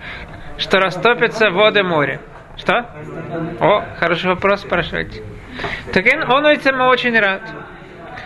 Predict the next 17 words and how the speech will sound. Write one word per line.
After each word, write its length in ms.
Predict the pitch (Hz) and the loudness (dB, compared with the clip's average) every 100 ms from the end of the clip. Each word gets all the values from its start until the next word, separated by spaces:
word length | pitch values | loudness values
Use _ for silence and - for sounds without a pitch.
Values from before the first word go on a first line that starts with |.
| - - - | -16 -16 -10
Что 200 | - 233 | 0 4
я 140 | 269 | 6
ему 200 | 269 247 | 6 4
ответил? 440 | 233 - 196 202 214 | 0 2 -2 0 -4
Что 160 | - | 0
я 120 | 233 247 | 2 4
тоже 280 | 262 254 | 4 4
очень 280 | 240 220 220 | 0 0 0
рад 300 | 214 214 220 | 2 2 0
этому 400 | 214 196 196 196 | -2 -2 -2 -4
выводу, 640 | 165 202 233 220 190 190 202 - - - | 0 2 4 4 4 0 0 -12 -12 -2
этому 320 | 175 190 202 | -2 0 -2
доказательству 880 | 190 - 185 208 196 190 - - 160 | 0 0 2 4 2 0 -6 -6 -4
канадских 560 | 151 170 170 - 160 | -2 0 0 -2 -8
мудрецов. 540 | 165 156 151 147 139 - | -6 -2 -2 0 -4 -2
Почему 400 | 208 285 294 233 | 2 4 4 4
же? 200 | 147 127 | 4 0